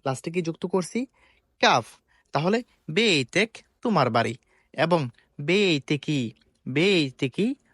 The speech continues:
তোমার ঘর কিন্তু মহিলা, বেইতেক পুরুষ, বেইতেকি মহিলা। বেত কুম, বেত কুম মানে তোমাদের বাড়ি, তোমাদের ঘর, লাস্টে আমরা কুম যুক্ত করেছি।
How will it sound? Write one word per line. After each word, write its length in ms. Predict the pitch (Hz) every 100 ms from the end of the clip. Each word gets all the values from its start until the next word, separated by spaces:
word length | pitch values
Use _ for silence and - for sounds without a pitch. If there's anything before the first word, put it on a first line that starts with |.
| _ _
তোমার 240 | 220 180 123
ঘর 200 | 120 139
কিন্তু 360 | - 139 135 208 285 262
মহিলা, 420 | 170 175 135 107 - _ _
বেইতেক 540 | 135 160 180 165 180 185 - _
পুরুষ, 340 | 147 147 202 208 - _ _
বেইতেকি 560 | 151 175 160 - 147 220 254 _
মহিলা। 340 | 156 165 139 - _ _ _ _ _ _ _
বেত 460 | 135 156 185 175 147 -
কুম, 320 | 185 156 151 127 - _ -
বেত 460 | 127 156 170 185 - -
কুম 260 | - 170 123 104 -
মানে 200 | 117 175 226 _
তোমাদের 360 | 202 175 139 123 120
বাড়ি, 300 | 113 117 190 240 _ _
তোমাদের 360 | 226 196 143 120
ঘর, 200 | 110 110 _ _ _ _ _
লাস্টে 320 | 135 127 - 202
আমরা 200 | 196 240 _
কুম 160 | - 214
যুক্ত 200 | 208 208 220
করেছি। 400 | 185 135 -